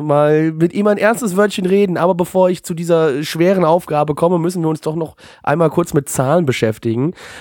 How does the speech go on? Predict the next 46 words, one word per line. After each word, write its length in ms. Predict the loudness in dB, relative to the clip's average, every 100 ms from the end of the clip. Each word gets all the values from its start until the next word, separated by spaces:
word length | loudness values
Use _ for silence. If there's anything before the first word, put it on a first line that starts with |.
| -2
Denn 220 | 0 0
M 200 | 0 2
A 120 | 2 2
L 180 | 2
gibt 160 | 2 0
der 100 | 0
Geschichte 440 | 0 -2 -2 0
eine 180 | 2 2
fünf 280 | 2 0 0
Komma 180 | 0 0
fünf 200 | 0 -4
vier 200 | -2 0
bei 160 | 2
eintausendfünfhundertvierundfünfzig 1400 | 2 0 2 0 0 -2 -2 0 0 0 -2 0 -2 -4 -4
Bewertungen. 580 | 0 0 2 0 0 -2 -8 -20 -20 _ _ _ _ _ _
Also 180 | 0 2
selbst 300 | 2 2 2
M 100 | 2
A 60 |
L 160 | 4 2
hat 100 | 2
sich 80 | 2
gedacht, 260 | 2 2
so, 120 | 2 4
ja, 340 | 4 4 2 0 -2 -2 0 0 0 0 0 0 -4 -10
zurück 260 | -4 -2 0
in 60 | 2
die 60 |
neunziger 440 | 4 4 2 0 2
brauchen 280 | 2 2
wir 60 | 2
nicht. 280 | 2 0 -6 _ -20 -10
Und 160 | -2 0
unsere 180 | 0 0
Community 380 | 2 2 2 2
gibt 160 | 0 0
eine 200 | 0 0
zwei 260 | 0 0
Komma 240 | 2 0 0
vier 260 | 0 -2
fünf 300 | 0 -4 -2
bei 140 | 0 -2
zwanzig 420 | 0 -2 -2 -6
Bewertungen 640 | -2 0 0 0 0 -2
und 260 | -2 -4 -4
ich 260 | -6 -8